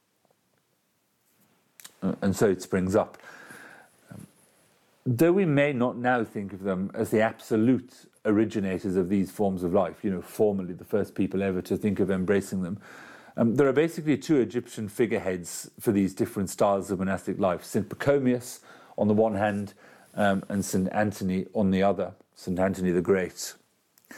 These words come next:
Saint Pachomius is regarded as the first great organizer of not we, what we now think of, um,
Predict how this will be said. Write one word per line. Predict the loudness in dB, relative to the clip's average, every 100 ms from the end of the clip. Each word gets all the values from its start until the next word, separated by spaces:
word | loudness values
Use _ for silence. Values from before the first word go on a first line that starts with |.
| -16 -14 -14 -6
Saint | 0 2
Pachomius | 2 2 4 4 2 2
is | 2
regarded | 2 4 2 2 -4
as | -10
the | -10
first | -6 0 0 0
great | 0 0 4
organizer | 2 2 -2 -2 -4 -4 -4
of | -2
not | -4
we, | 0 -2
what | 0 0 2
we | 2
now | 2 2 0
think | -2 -6 -4
of, | -4 -4 -6 -20 -20 -20 _ _
um, | 0 2 2 -2